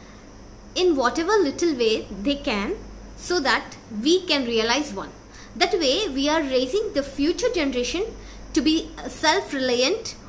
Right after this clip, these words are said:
or self-sufficient generation in which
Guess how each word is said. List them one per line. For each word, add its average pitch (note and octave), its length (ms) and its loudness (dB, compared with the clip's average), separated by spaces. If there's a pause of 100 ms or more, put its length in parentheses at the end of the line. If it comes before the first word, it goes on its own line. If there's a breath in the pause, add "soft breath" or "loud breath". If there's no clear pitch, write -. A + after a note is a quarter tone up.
or B3 140 4
self-sufficient C#4+ 1120 -2 (1500 loud breath)
generation D4 800 2
in C#4+ 200 2
which F4 320 -2